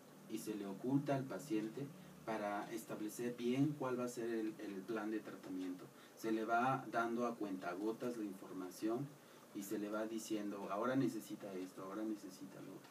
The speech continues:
Quizá, efectivamente, no todo el panorama se puede describir en un inicio, pero sí el paciente debe de ser evaluado por un equipo multidisciplinario donde el paciente sepa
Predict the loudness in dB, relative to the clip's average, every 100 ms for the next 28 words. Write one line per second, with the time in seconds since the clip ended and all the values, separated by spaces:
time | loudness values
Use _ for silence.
0 | -14 -10 0 4 4 4 -4 -4 -4 2
1 | 2 4 4 2 2 2 2 2 2 2
2 | 2 2 2 2 0 -2 -6 -4 -2 -2
3 | -4 -6 -16 -18 -18 -14 0 4 4 2
4 | 2 2 4 6 6 6 4 4 2 2
5 | 2 -2 -2 -12 -18 -2 2 4 2 2
6 | 6 8 6 0 2 0 0 -2 0 0
7 | -2 -4 -4 -2 -2 -2 -2 -2 -2 -4
8 | -4 -2 0 0 -2 -4 -2 -2 -4 -4
9 | -6 -6 -6 -2 -2 0 0 0 0 -2
10 | -2 -4 -6 -6 -2 0 0 0 0 -2
11 | -2 -4